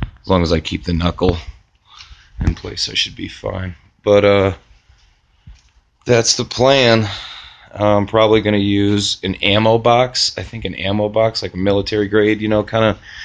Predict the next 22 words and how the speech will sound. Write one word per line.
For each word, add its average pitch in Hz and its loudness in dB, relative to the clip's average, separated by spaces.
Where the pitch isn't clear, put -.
ammo 107 2
box 107 0
in 104 2
here 107 0
for 92 0
everything, 104 2
the 90 2
battery. 101 2
Um, 87 -2
try 104 2
to, 95 4
I'm - -12
gonna 98 2
try 104 2
to 98 2
do 98 4
a 92 6
metal 95 4
plate 107 0
right 104 2
here 104 0
too, 101 -2